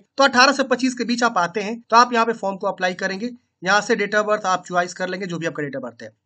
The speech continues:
यहाँ पिताजी का नाम क्या है, माता जी का नाम है, ये जो भी जानकारी आपको देना है ना, मैट्रिक का जो मार्कशीट होता है ना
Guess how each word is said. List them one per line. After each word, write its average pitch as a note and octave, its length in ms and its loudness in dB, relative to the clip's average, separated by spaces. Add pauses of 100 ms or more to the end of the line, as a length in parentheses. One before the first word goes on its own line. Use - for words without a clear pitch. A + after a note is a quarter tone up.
यहाँ C4 260 6 (120)
पिताजी B3 340 4
का A#3+ 120 4
नाम A#3 180 4
क्या A3+ 180 0
है, A#3 160 -2 (260)
माता G3 260 4
जी A3+ 80 2
का G3+ 140 -2
नाम C3+ 220 -8
है, - 80 -12 (140)
ये B3+ 80 2
जो C4 160 2
भी D4+ 120 2
जानकारी C4+ 380 4
आपको C4+ 220 4
देना B3 200 6
है F#3 60 4
ना, A3 120 0
मैट्रिक A3 460 -2
का C4+ 80 6
जो C4 140 2
मार्कशीट G3 460 2
होता G#3+ 160 2
है F#3 60 6
ना F#3+ 80 -2